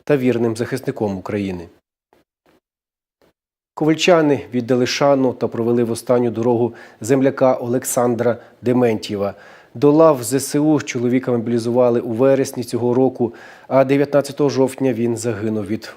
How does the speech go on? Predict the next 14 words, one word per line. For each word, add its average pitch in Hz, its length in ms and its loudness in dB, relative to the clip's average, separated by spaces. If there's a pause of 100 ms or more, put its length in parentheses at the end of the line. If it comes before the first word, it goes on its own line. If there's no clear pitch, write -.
ворожого 131 580 0
обстрілу 120 480 -2 (260)
на 127 180 2
Куп'янському 117 800 -4
напрямку. 107 640 -4 (460)
Олександр — 143 680 2 (560)
корінний 151 640 2
ковальчанин, 117 800 0 (400)
навчався 135 500 2
в - 20 -4
ліцеї 131 380 2
номер 123 260 2
одинадцять, 131 720 0
закінчив 113 600 -6